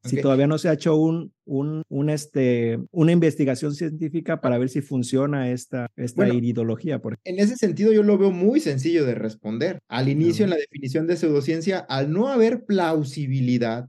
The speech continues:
Speaker 2: pues ni siquiera alguien se ha atrevido a hacer un ensayo clínico con un grupo controlado y en la asignación de una maniobra al azar para ver los resultados. Y si no hay ensayos clínicos con asignación al azar doble ciego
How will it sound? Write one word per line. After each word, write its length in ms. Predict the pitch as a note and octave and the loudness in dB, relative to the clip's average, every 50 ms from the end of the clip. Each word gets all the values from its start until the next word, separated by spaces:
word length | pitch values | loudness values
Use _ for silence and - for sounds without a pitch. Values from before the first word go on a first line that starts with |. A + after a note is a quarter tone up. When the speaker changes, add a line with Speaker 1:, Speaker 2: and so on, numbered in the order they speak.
| _ _ | _ _
Speaker 2:
pues 100 | - C#3 | -4 -2
ni 80 | C#3+ D3 | 0 0
siquiera 420 | D3 D#3 C#3 C3 F3 F#3 G3+ G#3 | -2 -2 0 0 2 2 4 2
alguien 280 | G#3 G#3 G3+ A3 G#3 G3+ | 2 2 2 2 0 2
se 80 | G3+ G3 | 0 -2
ha 40 | |
atrevido 520 | F#3 F#3+ G3+ F3+ F3+ F3+ G3+ A#3 B3 G#3+ E3 | -2 0 0 0 0 0 0 0 0 0 -2
a 20 | |
hacer 220 | D3+ D3+ D#3+ E3 F3 | -2 -2 -4 -4 -4
un 100 | F3 E3+ | -4 -6
ensayo 420 | E3 D#3+ D#3 D#3+ D#3+ E3 E3 E3 | -6 -6 -4 -2 0 0 0 0
clínico 460 | E3 E3 E3 D#3+ D#3+ E3 D#3+ F3 D#3 | -2 -4 -4 -4 -4 -2 -2 -4 -4
con 180 | D#3 C#3+ C3 C3+ | -2 -2 -2 -2
un 80 | C#3+ D3 | -2 0
grupo 340 | D3 D#3 D#3 D3+ D#3+ D#3+ D#3+ | 0 0 0 0 -4 -4 -2
controlado 640 | D#3+ D#3 D3+ D3 E3 D3+ D3+ D3+ D3+ D3+ D3+ D#3 | -4 -4 -2 -2 -2 0 0 0 0 2 0 0
y 80 | D3+ C#3 | 0 0
en 160 | B2 A2+ A2 | -2 -2 -4
la 60 | A2 A2 | -6 -6
asignación 480 | A2 - B2+ A#2+ A#2+ A#2+ B2 D3 C3+ | -6 -6 -4 -4 -4 -4 -2 -4 -4
de 80 | C#3 D3 | -2 -2
una 120 | D3 D3+ | -2 -2
maniobra 540 | D3 C#3+ C#3 C#3 C#3 C#3+ C#3+ D3 D3 D3+ D3+ | -2 -2 -2 -4 -2 -2 -2 0 0 0 0
al 80 | D3 D3 | 0 0
azar 380 | C#3+ C#3 C3+ D3+ C#3 C#3+ C#3 | -2 -2 -4 -4 -4 -6 -6
para 200 | - C3 B2 A#2 | -6 -4 -4 -2
ver 160 | A#2 A#2+ B2 B2+ | 0 0 0 0
los 140 | C3+ C#3 | -2 -4
resultados. 640 | C3+ C#3 C#3 - D3+ D3+ - D3+ D3 C#3+ D#3 F3+ - _ | -4 -6 -6 -6 -8 -6 -4 -2 -2 -2 -2 -4 -4 _
Y 80 | - - | -6 -6
si 140 | B2+ C3 D3 | -4 -4 -2
no 120 | C#3+ D3+ | 0 2
hay 140 | D#3 F3 F#3+ | 2 4 2
ensayos 380 | F#3+ - G3 F#3 F#3+ F#3+ F#3+ - | 2 0 0 0 0 -2 -2 -4
clínicos 680 | - F3+ F#3+ F#3 F3+ E3 - E3+ E3+ E3 E3 - _ _ _ _ _ | -4 -2 -2 -2 -2 -2 -2 -2 -2 -2 -4 -10 _ _ _ _ _
con 160 | - B2+ A#2+ A#2+ | -8 -6 -6 -6
asignación 480 | A#2 - A#2+ B2 B2 A#2 C3 D3 C#3+ | -6 -6 -6 -4 -4 -4 -4 -4 -4
al 100 | D#3 D#3 | -2 -2
azar 300 | D3+ C#3+ C3+ D#3+ D3+ D3 | -2 -2 -2 -2 0 0
doble 240 | D3 D3+ D3 D3+ D3+ | 0 0 2 2 0
ciego 480 | D3 C#3+ E3+ D#3+ D#3 D3 D3 C#3+ C3+ | 2 2 2 2 2 2 0 -4 -4